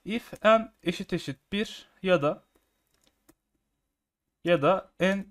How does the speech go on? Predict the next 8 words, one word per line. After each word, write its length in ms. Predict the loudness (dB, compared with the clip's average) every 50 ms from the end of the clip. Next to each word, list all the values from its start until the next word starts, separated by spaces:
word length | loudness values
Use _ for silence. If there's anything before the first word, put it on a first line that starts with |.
| _ _
eşit 260 | -4 -4 -4 -6 -8 -10
eşit 240 | -10 -10 -12 -10 _ -8
iki 240 | -8 -4 -2 -2
ise 380 | -2 -2 -2 -2 -2 -4 -4 -6 _ _ _ _ _ _ _ _ _ _ _ _ _ _ _ _ _ _ _ _ _ _ _ _ _ _ _ _ _ -20 -20 _ _ _ _ _ _ _ _ _ _ _ _ _ _ _ _ _ -8 -8
return 480 | -6 -2 0 2 2 2 2 0 0
bir 280 | 2 2 0 0 -4 -8 0
değil 240 | 2 2 4 2
mi? 160 | 2 -2 -6